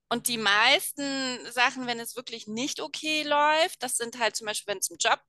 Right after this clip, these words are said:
nicht gut läuft, wenn zwischenmenschliche Beziehungen nicht gut laufen, wenn Partnerschaften nicht gut laufen. Und wenn man aber zum Beispiel siebzig ist, so wie meine Mutter, oder die ist jetzt fünfundsiebzig, wird sie, ähm, dann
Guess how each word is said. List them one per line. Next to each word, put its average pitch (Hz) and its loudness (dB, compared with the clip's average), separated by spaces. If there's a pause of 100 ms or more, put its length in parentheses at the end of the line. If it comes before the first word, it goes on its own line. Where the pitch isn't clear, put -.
(100)
nicht 247 -6
gut 254 -14
läuft, 233 4
wenn - -4
zwischenmenschliche 202 -4
Beziehungen 240 0
nicht 240 -6
gut - -16
laufen, 220 2
wenn 190 -8
Partnerschaften 233 -2
nicht 208 -10
gut - -20
laufen. 202 0 (440)
Und 190 -6
wenn 208 4
man 220 0
aber 202 0
zum 208 -6
Beispiel 190 -6
siebzig 247 -10
ist, 277 -6
so 196 -14
wie 185 -20
meine 165 -14
Mutter, 202 -6
oder - -6
die - -12
ist - -8
jetzt - -12 (160)
fünfundsiebzig, 254 -14
wird - -12
sie, 370 -18 (600)
ähm, 226 4 (120)
dann 208 2